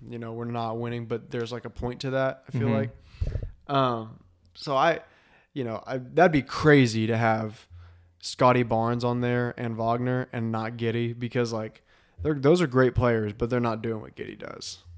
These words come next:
Speaker 2: Scotty Barnes is contributing to a playoff team.
Speaker 1: With the Raptors, I'm saying he's, like,
Speaker 2: He'll
Speaker 1: Giddey,
Speaker 2: he
Speaker 1: Giddey could do the same thing on a lot of teams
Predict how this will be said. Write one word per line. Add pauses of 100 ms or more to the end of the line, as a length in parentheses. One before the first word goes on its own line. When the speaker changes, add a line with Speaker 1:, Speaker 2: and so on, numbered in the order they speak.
(160)
Speaker 2:
Scotty
Barnes
is
contributing
to
a
playoff
team. (840)
Speaker 1:
With
the
Raptors,
I'm
saying
he's, (100)
like, (720)
Speaker 2:
He'll
Speaker 1:
Giddey,
Speaker 2:
he
Speaker 1:
Giddey
could
do
the
same
thing
on
a
lot
of
teams